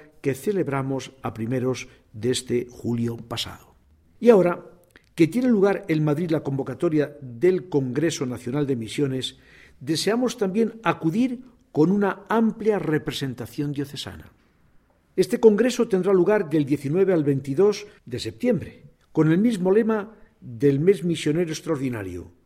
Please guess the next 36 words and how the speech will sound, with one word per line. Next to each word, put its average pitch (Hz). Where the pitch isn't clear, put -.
"Bautizados 127
y 160
enviados, -
la 127
Iglesia 185
de 180
Cristo 175
en 156
misión 147
en 147
el 139
mundo". 113
Con 185
este 247
lema 190
se 147
quiere 214
subrayar 165
que 160
el 151
envío 208
a 165
la 156
misión 220
es 175
una 220
llamada 196
inherente 175
al 160
bautismo 135
y 190
es 240
para 139
todos 262
los 233
bautizados, 156